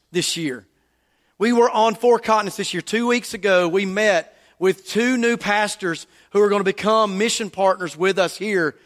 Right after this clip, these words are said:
at the church. And as you look through the budget, as you consider that, the admin team has, uh, uh, agreed to create the position of a mission pastor for twenty twenty-four.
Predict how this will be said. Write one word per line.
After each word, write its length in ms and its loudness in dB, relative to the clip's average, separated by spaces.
at 180 -2
the 80 -6
church. 460 0
And 100 -2
as 160 -2
you 120 -4
look 260 2
through 220 -2
the 100 -2
budget, 500 2
as 160 -4
you 80 -4
consider 520 -2
that, 440 0
the 80 0
admin 480 2
team 380 2
has, 280 2
uh, 120 -2
uh, 380 4
agreed 480 2
to 180 -4
create 720 0
the 40 -20
position 560 -2
of 140 0
a 60 2
mission 480 0
pastor 580 -2
for 180 4
twenty 300 0
twenty-four. 760 2